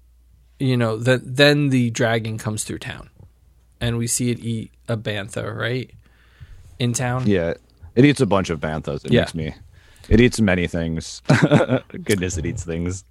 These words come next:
Speaker 1: Um, but it introduces the problem that then
Speaker 2: Yep.
Speaker 1: the two gunslingers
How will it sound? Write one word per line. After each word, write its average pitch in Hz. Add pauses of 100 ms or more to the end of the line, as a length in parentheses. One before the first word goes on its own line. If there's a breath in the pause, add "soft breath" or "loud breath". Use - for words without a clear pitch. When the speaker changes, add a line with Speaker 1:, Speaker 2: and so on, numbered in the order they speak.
Speaker 1:
Um, 113 (260)
but 139
it 127
introduces 127
the 117
problem 104
that 95 (200)
then 107
Speaker 2:
Yep. 107 (360)
Speaker 1:
the 117
two 127
gunslingers 101